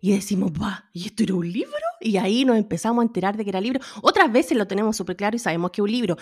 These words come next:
Pero, por ejemplo, me pasó con el episodio que hicimos de Love Again,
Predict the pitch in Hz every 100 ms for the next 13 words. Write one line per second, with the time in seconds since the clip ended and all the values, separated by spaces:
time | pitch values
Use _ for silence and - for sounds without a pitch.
0 | - - - 254 247 247 302 294 330 294
1 | 277 220 - 277 330 453 466 285 262 254
2 | 247 240 240 233 226 214 214 - _ _
3 | 220 233 233 214 277 302 302 254 285 285
4 | 294 254 226 226 214 247 262 185 208